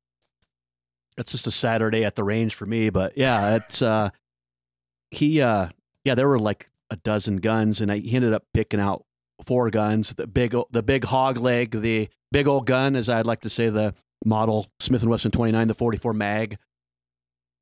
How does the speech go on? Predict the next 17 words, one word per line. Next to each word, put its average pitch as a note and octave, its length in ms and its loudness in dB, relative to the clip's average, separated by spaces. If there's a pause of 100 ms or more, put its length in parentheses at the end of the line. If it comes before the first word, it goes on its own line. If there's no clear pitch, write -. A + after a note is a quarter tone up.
(120)
and A#2+ 120 0
then B2 60 2
he A#2+ 80 2
gets A#2+ 220 0
a - 20 0
little A#2 460 0 (680)
Colt C3+ 320 0
Detective, B2 580 0
like, A#2 160 -2
thirty-eight B2 360 2
Special - 400 2
snub A#2 320 0
nose A#2 440 2
with A2 140 -2
the A2+ 60 -2
pearl A#2+ 260 2
grips, A2 760 -2